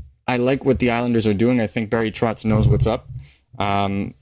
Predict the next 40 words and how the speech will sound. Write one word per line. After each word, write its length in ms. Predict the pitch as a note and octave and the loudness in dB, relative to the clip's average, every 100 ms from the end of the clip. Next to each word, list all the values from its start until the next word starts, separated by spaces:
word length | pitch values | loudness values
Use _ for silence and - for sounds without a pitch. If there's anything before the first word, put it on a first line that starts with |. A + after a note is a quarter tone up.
| - | -2
ultimately, 520 | A#2+ A#2 A#2+ - A2+ | -2 0 -2 0 -2
at 80 | G2+ | 0
the 80 | G#2+ | -2
end 80 | |
of 80 | G#2+ | -2
the 60 | G2 | 0
day, 240 | G2 G2+ | 0 0
though, 340 | F#2+ G2 F#2+ - | 2 2 0 0
um, 440 | G2 G2 F#2+ F#2+ - | -2 0 0 -4 -4
I 120 | G#2 | -6
think 240 | - G2 | -4 -6
the 100 | - | -2
Islanders 400 | F#2+ F2+ F2+ F2 | 0 0 0 -2
will 160 | F#2 F#2 | 0 -2
take 280 | - G2 - | -2 -6 -4
this. 280 | A#2 A2+ - _ _ - | -6 -6 -10 _ _ -10
I 80 | G2 | -6
think 180 | G#2+ | -4
the 120 | F#2 G2+ | -2 0
Islanders 360 | G2 G2+ G2 | 2 2 2
are 60 | F#2+ | 0
just 240 | F#2 - | -2 -2
better, 400 | G2+ F#2+ F#2+ F#2 - | -2 0 0 -2 -2
um, 460 | F2 F2 F2 F2 - - | -4 -2 -4 -6 -10 -4
all 180 | A2 G#2+ | 0 2
around, 460 | G2+ G2 G#2 A#2 - - - | 2 0 -2 -4 -8 -20 -10
uh, 160 | G#2 F#2+ | -6 -2
better 240 | F#2 F#2+ | 0 -2
coached, 460 | - A2+ B2 - - | 0 0 0 -4 -6
in 80 | A2+ | -4
my 120 | G#2+ | -2
opinion. 340 | G#2 A#2 A2+ | -2 -2 -2
I 80 | G2+ | -2
think 240 | G2 G#2+ G2 | -2 -2 -2
Alain 320 | G2+ G#2 F#2+ | 0 0 0
Vigneault 480 | G#2+ G#2+ G#2+ G2 - - - | 0 0 0 -4 -6 -18 -12
has 160 | - G#2+ | -6 -2
been 140 | G#2+ | -2
outcoached 800 | G2+ G#2+ G2 - A2+ G#2+ - - _ _ _ _ | 0 0 -2 0 2 2 -4 -10 _ _ _ _
twice, 520 | - A2+ G#2+ C#3+ - | -2 0 0 -4 -8